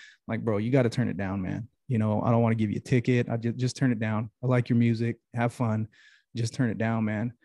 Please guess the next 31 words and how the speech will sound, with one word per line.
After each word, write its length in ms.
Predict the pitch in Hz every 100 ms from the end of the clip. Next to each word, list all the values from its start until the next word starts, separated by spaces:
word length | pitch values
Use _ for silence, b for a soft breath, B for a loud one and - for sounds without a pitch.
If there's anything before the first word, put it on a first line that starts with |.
| _ _ _ _
And 100 | 123
he 80 | 117
was 140 | 110 107
like, 260 | 107 110
he 120 | -
looked 220 | 113 120 120
at 60 |
me 120 | 117
for 140 | 117 120
a 40 |
minute 300 | 120 123 123 - _ _ -
and 120 | 117
then 100 | 113
he 60 | 110
was 120 | 110
like, 200 | 104 104 -
"Okay, 400 | 156 120 113 - _ _ _ _ -
I'll 120 | 123 123
turn 180 | 135
it 60 | 123
down." 260 | 107 104 - b b b b -
And, 300 | 117 113 113 -
uh, 100 | 104
he 100 | 127
was 100 | 123
being 240 | 143 135
a 40 | 107
dick 360 | 123 107 104
or 80 | 104
whatever. 420 | 107 98 98 110 _ -
And 300 | 117 104